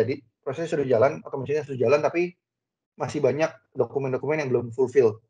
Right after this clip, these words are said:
Nah, dengan ini, ini sangat membantu sekali untuk bantu address tadi dokumen-dokumen yang masih mus-, mesti di-fulfill. Nah, ini part of automation. Karena tadi kita, saya bilang, saya juga bisa bilang, saya juga bilang,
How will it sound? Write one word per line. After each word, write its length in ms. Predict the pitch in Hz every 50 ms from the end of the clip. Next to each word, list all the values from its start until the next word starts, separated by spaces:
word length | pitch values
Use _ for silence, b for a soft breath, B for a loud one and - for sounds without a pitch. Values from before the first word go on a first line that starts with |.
| _ _
Nah, 160 | - 123 117
dengan 240 | 127 123 127 135 143
ini, 240 | 151 160 180 190 190
ini 240 | 190 190 196 185 160
sangat 320 | - - 131 127 131 135
membantu 240 | 131 117 117 123 127
sekali 400 | 120 - - 135 147 147 139 135
untuk 240 | 123 117 120 - _ -
bantu 320 | 123 117 113 113 127 135 - _ _ _ _ _ _ _ _ _ _ _ _
address 400 | - 139 127 127 123 135 123 -
tadi 240 | - 131 135 147 143 - 139
dokumen-dokumen 640 | 123 113 - 120 120 123 120 110 117 123 135 131 127
yang 80 | 117
masih 240 | 117 110 107 123 120
mus-, 160 | 110 113 -
mesti 160 | - 110 - 131 117
di-fulfill. 480 | 110 110 123 113 101 - 117 110 104 - _ _ _ _ _ _ _ _ _ _ _ _ _ _ _ _ -
Nah, 80 | 120 120
ini 240 | 120 - 156 156 -
part 240 | 135 117 113 -
of 80 | 123 113
automation. 560 | - 120 - 113 117 113 110 - 139 120 107 107 -
Karena 160 | 117 120 131
tadi 240 | 131 127 135 143 147 _ _ _
kita, 240 | _ - 117 - -
saya 160 | - 123 117
bilang, 240 | 120 117 117 123 113
saya 160 | - 135 127
juga 100 | 123 113 110
bisa 80 | 127 113
bilang, 240 | 117 120 131 143 151 156 - _
saya 120 | - 151 139
juga 100 | 123 123 113
bilang, 180 | 120 135 143